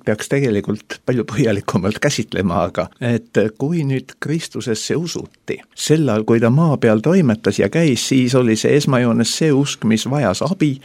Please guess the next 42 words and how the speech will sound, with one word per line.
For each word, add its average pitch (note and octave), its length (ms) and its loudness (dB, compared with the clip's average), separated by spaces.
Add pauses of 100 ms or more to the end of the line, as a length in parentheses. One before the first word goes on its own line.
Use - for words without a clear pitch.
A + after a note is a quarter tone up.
(420)
mille C#3 240 6
puhul C3 400 2
tuldi D3+ 480 4
tema D3 240 2
juurde C3+ 480 2
abi C#3 240 0
paluma C3+ 480 0
ja A#2+ 160 0
saama, B2 480 0
kus - 320 -4
ta A#2+ 240 2 (320)
tegi C#3+ 400 2
kõik D3 320 2
need G#2 160 2
haiged C#3+ 480 0
terveks, D3 560 0
ajas C3 320 0
need G#2 160 -2
kurjad B2 480 -2
vaimud C3+ 400 0
välja, C#3 400 4 (500)
lunastusest C3+ 840 0
seal E3+ 240 4
veel B2 180 4
juttu E3+ 320 2
ei C3 120 6
olnud D#3+ 300 4
ja A#2+ 100 4
keegi D3 320 4
ei B2 80 6
osanud A#2+ 420 2
isegi C3 300 0
arvata, C3+ 580 -2
mis - 180 -4
kogu, A2+ 440 0
kuhu B2+ 220 2
kogu A2+ 280 0
see - 100 2
asi G#2 200 2
üldse F#2+ 240 -4
välja E2 300 -4
viib. - 260 -12